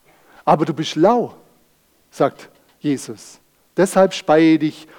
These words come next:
spucke ich dich aus meinem Mund aus, weil du lau geworden bist.“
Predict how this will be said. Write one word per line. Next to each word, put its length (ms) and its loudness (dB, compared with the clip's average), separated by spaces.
spucke 340 -2
ich 140 -6
dich 180 -6
aus 200 -2
meinem 320 -4
Mund 220 -6
aus, 440 -12
weil 140 -6
du 100 -6
lau 380 -2
geworden 500 -8
bist.“ 320 -20